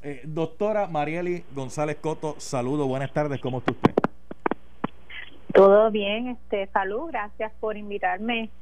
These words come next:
Speaker 2: nuevamente a tu programa y saludos a la audiencia.
Speaker 1: Gracias por estar siempre disponible pa-, para nosotros acá, porque la información que usted siempre trae es sumamente valiosa. Eh, doctora, en este momento, aquí en Puerto Rico, ¿dó-, dó-, dónde estamos parados con esta situación del covid diecinueve?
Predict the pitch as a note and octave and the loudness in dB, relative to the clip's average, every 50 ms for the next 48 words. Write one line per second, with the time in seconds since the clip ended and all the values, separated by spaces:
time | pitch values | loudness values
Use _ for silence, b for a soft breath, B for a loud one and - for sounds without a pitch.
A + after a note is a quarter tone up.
0 | - - F#3+ F#3+ F#3+ F#3 F#3 G3+ - F#3 - - F3 F3 - F3 E3+ F3 E3+ E3+ | -6 -4 -2 0 0 -2 -4 -8 -10 -6 -4 -2 -2 0 0 2 2 4 4 4
1 | F3+ G#3 B3+ C#4+ B3 G3+ F#3+ - F#3+ F3+ F3 F3 F3+ F#3+ F#3 F#3 F3+ E3 E3+ D#3 | 2 0 0 -2 -2 -2 -2 -2 -2 -2 -2 -2 -2 -2 -2 -2 -4 -8 -10 -12
2 | E3 - - A#2+ - A2+ G#2+ A2+ A2 - D3 C3+ - D3 D3 D3 C#3+ - - D3 | -12 -10 -8 -8 -6 -6 -6 -6 -6 -6 -8 -6 -6 -4 -4 -4 -4 -4 -4 -4
3 | C3 - C#3+ D3 C#3+ - C#3+ C#3 C#3 C3 - C3+ C3 C3 C3+ C#3 C#3+ C#3 B2 C3+ | -2 -2 -4 -4 -4 -2 -2 -2 -2 -2 -2 -2 -2 -2 0 -2 0 0 0 0
4 | B2 A2+ - B2+ B2 A#2+ A#2+ A#2 A2 - C#3+ - C#3+ C#3+ C#3 A#2+ A#2+ D#3 D#3 D3 | 0 0 -2 -2 -2 -2 -2 -4 -4 -4 -4 -2 0 0 0 0 0 -2 -2 -2
5 | C#3 A2+ A#2 A2+ A2 A2 - - A#2 A2 A2 G2+ - B2 B2 A2+ C#3+ - - C#3+ | -4 -4 -4 -4 -4 -4 -4 -4 -4 -2 -4 -4 -4 -6 -6 -6 -4 -4 -4 -4
6 | - - C#3+ C#3 - C3+ C3 A#2+ G2+ C3 C#3 D3 D#3 - b b b b b b | 0 2 2 2 2 0 -4 -2 0 0 0 0 -2 -4 b b b b b b
7 | b b b b b A#2 A2+ - D3+ D3+ D3+ C#3+ C3 C3+ C#3 C#3 B2 - D3+ C#3+ | b b b b b -2 0 0 2 2 2 2 0 0 -2 -4 -2 -2 0 0
8 | C3 A2+ A2 G#2+ A2 A2+ A#2+ A#2+ - - - F2+ - b b b b b b b | 0 0 0 0 0 0 0 0 0 -4 -6 -8 -10 b b b b b b b
9 | b - - - - C3+ C3+ B2+ - - E3 D#3+ - D3+ A#2+ - - C3+ C3 C3 | b -12 -10 -8 -6 -4 -4 -4 -2 2 2 4 4 2 0 -2 -4 -6 -6 -6
10 | C3+ C3+ - - F3+ F3 F3 D#3+ C3+ A#2 A2 G#2+ G2+ - - A#2 G#2+ A2+ G2+ F#2 | -6 -6 -4 -4 -2 -2 -2 -2 -2 -4 -4 -4 -6 -6 -4 -4 -4 -4 -4 -6
11 | A#2 A2+ - C3 C3+ C3+ C3 - D#3+ D3+ - - E3 C#3+ A#2 A2 G#2 F#2 - A#2 | -8 -6 -4 -4 -4 -4 -2 -2 -4 -4 -2 -4 -4 -4 -2 -4 -4 -2 -2 0
12 | G#2+ G#2+ A2 A#2 B2+ A#2+ A#2+ A#2+ C3+ B2 B2 B2 C3+ D#3 E3+ C#3+ - - D3+ D3+ | 0 0 0 -2 -2 -2 -2 -2 -2 -2 -2 0 0 0 -2 -2 -2 -2 -2 -2
13 | D3 - - C#3 B2 B2 B2 C3 C3 B2+ - - A#2 A2+ A2+ A#2 - B2+ - - | -2 -2 0 0 0 0 0 0 -2 -2 -2 -4 -4 -4 -4 -4 -6 -6 -4 -6
14 | B2 - A2+ G#2+ - - A#2 A2 A2 A2 G#2+ - A2 G#2 G#2+ G#2 - G#2 G#2 - | -6 -4 -6 -6 -6 -6 -4 -4 -4 -4 -4 -4 -4 -4 -4 -4 -4 -4 -4 -4
15 | - G#2 F#2 F2 D#2+ E2 - | -4 -4 -6 -6 -8 -10 -12